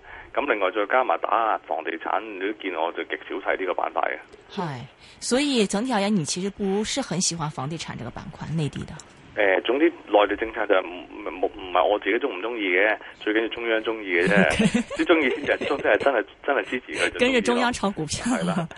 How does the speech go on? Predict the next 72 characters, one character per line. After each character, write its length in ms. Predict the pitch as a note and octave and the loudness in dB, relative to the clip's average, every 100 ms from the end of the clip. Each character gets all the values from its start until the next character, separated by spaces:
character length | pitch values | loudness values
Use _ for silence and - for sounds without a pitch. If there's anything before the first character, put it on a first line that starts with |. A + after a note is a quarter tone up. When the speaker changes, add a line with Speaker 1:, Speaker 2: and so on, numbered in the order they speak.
| - | -2
Speaker 1:
咁 260 | - F#3 | 2 4
你 80 | C#3+ | 6
如 100 | C3 | 6
果 120 | E3 | 4
打 100 | D3 | 4
壓 60 | C3+ | 2
佢 200 | - A2 | 2 -2
嘅， 140 | A2 G#2 | 0 0
我 80 | |
唔 80 | G#2 F2+ | -2 -8
理 120 | F2+ G#2 | -6 -2
你 260 | A2 G#2 | -2 -2
業 20 | F#2+ | -4
績 200 | - F#2 | -4 -2
幾 80 | A2 | 0
好 140 | G2 | 2
啊， 220 | G#2 A2+ A2+ | 4 4 2
成 80 | - | -4
日 40 | F2 G#2 | -6 -6
都 140 | G2 A2+ | -6 -8
嗰 100 | G#2+ | -6
啲 120 | A2+ | -2
基 80 | A#2 | 0
本 160 | A2+ G#2+ | 0 -2
上 160 | E2 | -6
都 100 | G2+ | -2
可 100 | F#2 | -2
以， 140 | G2 F2+ | -2 -6
Speaker 2:
嗯。 40 | - - | -10 -8
Speaker 1:
可 80 | F#2+ | -8
以 140 | G2 | -8
唔 100 | C2 | -10
睇， 180 | - - | -8 -6
因 80 | C#3+ | -2
為 80 | D#3+ | -2
點 140 | B2+ | -2
講， 200 | C3 B2+ | -2 0
你 60 | A2+ | 4
嗰， 200 | C3 B2 - | 4 2 0
嗰 120 | C3+ | -2
個 80 | A#2 | -2
潛 560 | - - - F2+ E2+ | -6 -10 -10 -10 -6
在 60 | F#2 | -6
嘅 100 | G#2 G#2+ | -6 -4
風 220 | C#3 C3+ B2 | -6 -6 -4
險 220 | F#2+ G2+ - - - - | -4 -4 -8 -18 -16 -10
太 280 | - E2+ D#2+ | -2 0 2
大 120 | - | 0
啊。 220 | - - - - | 0 -10 -14 -16
Speaker 2:
是， 320 | - - D#3+ D#3+ - - - - | -10 -4 -4 -4 -8 -8 -8 0
OK， 360 | D4 D#4 E4 | 4 6 6
这 100 | D#4 | 4
里 140 | D4+ B3+ | 4 2
插 260 | - C4 | 2 0
一 60 | C4 | 2
下， 80 | B3+ | 2
因 120 | B3+ | 4
為 140 | B3+ | 2
這 140 | B3 A#3+ | 4 2
個 40 | |
匯 220 | A3 C4 | 2 2
控 220 | A#3 B3 G#3 | 2 4 4
已 20 | |
經 160 | F3+ | 4
公 180 | F#3 G#3+ | 2 2
布 60 | G3+ | 2
業 220 | F#3+ E3+ | 2 0
績 280 | - - F3 | 0 -2 2
了 120 | F3 | 4
嘛， 320 | D#3+ D3+ F2+ | 2 2 2
那 80 | C3+ | 2
麼 400 | E3+ E3+ C#3+ C#3+ | 4 4 4 4